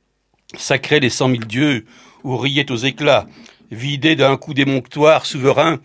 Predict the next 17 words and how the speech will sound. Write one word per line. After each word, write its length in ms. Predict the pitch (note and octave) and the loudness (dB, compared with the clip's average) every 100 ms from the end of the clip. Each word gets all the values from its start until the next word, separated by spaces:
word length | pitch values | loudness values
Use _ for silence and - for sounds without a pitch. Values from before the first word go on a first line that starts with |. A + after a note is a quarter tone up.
| - - - | -16 -20 -10
les 140 | A#2 C3 | -2 2
larmes 300 | C#3 C#3 C3 | 2 2 0
d'amour 460 | C#3 D3 E3+ C#3+ | 0 2 2 2
des 140 | B2+ A#2+ | 0 -2
boules 220 | C3+ C3+ | -4 0
d'en 180 | B2+ B2 | 2 4
bas 140 | C#3+ | 2
de 80 | B2+ | 2
leur 140 | B2 | -2
Kaboul 300 | - B2 B2+ | 0 -2 -2
bazar. 600 | A#2+ B2+ F3+ D3+ G2+ - _ _ _ _ _ _ | 0 2 4 4 2 -4 _ _ _ _ _ _
Puis 140 | - C3 | -10 -10
priaient 480 | - E3 F3 E3+ C3 | -2 2 4 2 2
à 80 | |
genoux, 360 | C3+ E3 E3 E3+ | 0 0 0 -4
bien 220 | B2 D#3+ | 0 0
tard, 480 | E3+ F#3 D#3+ A2+ - | 2 4 4 4 0